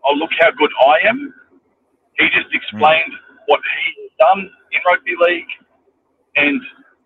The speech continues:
Speaker 1: why he chose to come to the West Tigers. And he, he straight up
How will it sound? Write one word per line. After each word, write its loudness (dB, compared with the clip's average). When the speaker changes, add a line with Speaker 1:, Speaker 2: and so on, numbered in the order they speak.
Speaker 1:
why 4
he -8
chose 0
to -10
come 0
to -18
the -10
West -4
Tigers. 0
And 2
he, 0
he -4
straight 4
up 4